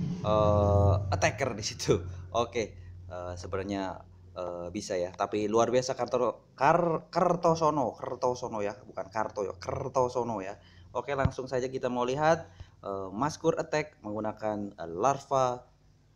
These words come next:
balon. Oke, kali ini menggunakan satu golem, eh, membawa lima wizard dan juga membawa lima wall breaker. Oke, kali ini tanpa membawa bowling, kali ini tiga larva dan satu C C, eh, larva max. Oke,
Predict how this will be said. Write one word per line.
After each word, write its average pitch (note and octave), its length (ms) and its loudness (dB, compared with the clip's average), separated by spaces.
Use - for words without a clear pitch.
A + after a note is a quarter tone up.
balon. G#2 560 0
Oke, C3 320 0
kali A#2 160 0
ini A#2+ 80 -2
menggunakan A#2 320 -2
satu A2+ 240 -6
golem, D3+ 560 0
eh, F#2 320 -6
membawa A2+ 400 2
lima E3 240 2
wizard D#3+ 400 0
dan G#2 240 -2
juga A#2 160 2
membawa A2 400 0
lima C3 320 -2
wall C#3 240 2
breaker. B2+ 480 -4
Oke, A2+ 240 -8
kali G2+ 240 -4
ini A2+ 80 -8
tanpa A2 320 0
membawa G#2 480 0
bowling, C#3+ 480 6
kali G2 160 -4
ini G#2 320 -4
tiga C3+ 400 2
larva C3 400 2
dan A2+ 160 -2
satu C3+ 320 -2
C C3+ 160 -4
C, B2+ 320 -2
eh, F2+ 640 -10
larva A#2+ 400 2
max. G#2 480 -6
Oke, B2+ 320 -2